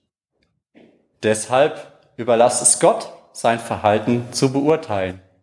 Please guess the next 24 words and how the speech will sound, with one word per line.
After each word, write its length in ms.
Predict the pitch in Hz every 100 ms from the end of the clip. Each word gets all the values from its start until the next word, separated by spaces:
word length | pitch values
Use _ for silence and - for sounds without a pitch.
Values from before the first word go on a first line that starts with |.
| _ _ _ _ _ _ _ _ _ _ _ _ _ _ _
Der 120 | 107 98
Herr 300 | 120 139 -
hat 160 | 107
die 80 | 110
Kraft, 580 | - 107 - - - -
ihm 200 | 151 160
zu 180 | 165 107
helfen, 500 | 104 107 147 165 - _ _ _ _ _ _ _ _ _ -
so 160 | -
dass 240 | 156 107 117
er 80 | 120
das 220 | 117 -
Richtige 420 | 92 - 117 120
tun 340 | - 277 254
wird. 300 | - - - - _ _ _ _ _ _ _ _ _ _ _ _ _ _ _ _ _ _ _ _ _ _ _ _ _ _ _ _ 679 330 _ _ _ _ _ _ _ _ _ _ _ _ _ _ _ _ _ _
Wenn 140 | 117 165
man 100 | 165
jetzt 160 | 165
mal 80 | 156
das 180 | 143 -
ganze 320 | - 262 247
Kapitel 400 | - 185 185 180
vierzehn 480 | - 175 - 131 113
liest, 560 | 113 233 - - -